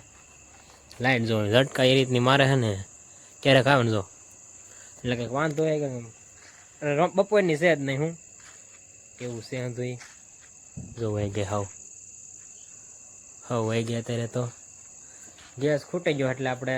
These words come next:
ચૂલે હાથ મેં ગયો ને એટલે વાર લાગી મોડું થઈ ગયું નકર તો આપણે કેરની વાળું થઈ ગયું હું.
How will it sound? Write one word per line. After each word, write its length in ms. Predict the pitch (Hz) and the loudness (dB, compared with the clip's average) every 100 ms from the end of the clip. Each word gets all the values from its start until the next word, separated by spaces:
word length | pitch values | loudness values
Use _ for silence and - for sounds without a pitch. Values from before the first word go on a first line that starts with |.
| 127 117 - | -4 -8 -6
ચૂલે 240 | 165 160 | 0 2
હાથ 100 | 143 | 0
મેં 220 | 139 165 | 0 -4
ગયો 100 | 165 | -4
ને 120 | 135 123 | -4 -4
એટલે 260 | 135 131 | -6 -4
વાર 180 | 127 139 | -2 0
લાગી 300 | 139 147 139 | 0 -2 -2
મોડું 280 | 135 160 139 | -2 -2 -4
થઈ 80 | 131 | -6
ગયું 140 | 123 | -10
નકર 200 | 135 151 | -8 -8
તો 120 | 143 | -8
આપણે 320 | 131 147 135 131 - - - - | -12 -10 -12 -14 -20 -20 -10 0
કેરની 280 | 165 151 | 0 2
વાળું 240 | 131 135 123 | 0 0 0
થઈ 200 | - 131 | -2 -2
ગયું 220 | 117 113 | -2 -4
હું. 140 | 120 | -6